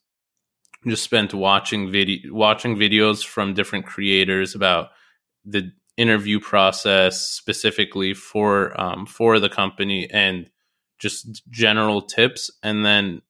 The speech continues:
towards the end of my interview prep, I actually was referring to TikTok and, like, Instagram Reels for, like, great questions to ask at the end of an interview and all of these other, like,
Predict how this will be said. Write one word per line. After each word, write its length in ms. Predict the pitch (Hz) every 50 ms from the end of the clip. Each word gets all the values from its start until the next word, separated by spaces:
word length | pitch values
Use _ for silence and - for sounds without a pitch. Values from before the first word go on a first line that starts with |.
| _ -
towards 420 | - - 113 113 110 104 104 104
the 160 | 104 - - -
end 300 | 107 113 120 123 123 120
of 160 | 117 107 107
my 240 | 110 101 98 92 92
interview 480 | 92 104 110 113 113 104 101 101 101
prep, 480 | 98 - - - 104 92 90 92 - - -
I 400 | 95 98 92 92 92 87 82 - _ _ _ _ _ _ _ -
actually 400 | 101 104 107 - - 131 123 113
was 200 | 104 101 95 -
referring 540 | 107 104 95 - - 107 110 110 107 104 101
to 160 | - - 85
TikTok 800 | - - - - 113 - - - - - 95 95 98 - - -
and, 200 | - 107 98 92
like, 180 | 90 87 - -
Instagram 760 | 110 110 107 104 - - 113 101 110 107 104 101 101 95 90
Reels 600 | 92 98 101 101 95 92 87 85 85 85 - -
for, 260 | - - - 110 101 98
like, 240 | 95 90 90 92 - - _ _ _ _ 113
great 420 | 113 113 110 113 117 117 - -
questions 640 | - - 120 110 101 - - 101 98 98 95 92 -
to 160 | - 92 -
ask 320 | 95 92 92 92 - - -
at 100 | 95 -
the 120 | - 95
end 220 | 95 95 95 95 92
of 320 | 92 90 87 85 85 - -
an 120 | - 107 98
interview 580 | 113 120 120 117 113 104 95 101 98 98 92
and 120 | 90 92 -
all 280 | 92 107 107 107 107
of 200 | 104 101 95 98
these 480 | 101 104 104 101 98 98 92 90 - - _ _ _ _ _ _ _
other, 380 | - 107 107 104 107 104 104 101
like, 300 | 95 92 92 - -